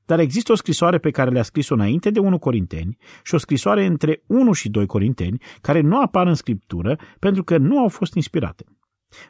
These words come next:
Pavel nu este în general pur și simplu inspirat. Niciun scriitor biblic nu este.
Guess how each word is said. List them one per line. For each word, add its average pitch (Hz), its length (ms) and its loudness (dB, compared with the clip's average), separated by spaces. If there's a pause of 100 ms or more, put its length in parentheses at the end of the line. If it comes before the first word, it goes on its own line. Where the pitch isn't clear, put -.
(100)
Pavel 202 300 4
nu 202 140 4
este - 200 0
în 151 80 2
general 143 360 2
pur 156 180 -2
și 131 120 -4
simplu 120 300 -2
inspirat. - 580 -6 (520)
Niciun 170 320 0
scriitor 147 400 0
biblic 98 300 -2
nu 82 120 -4
este. - 340 -14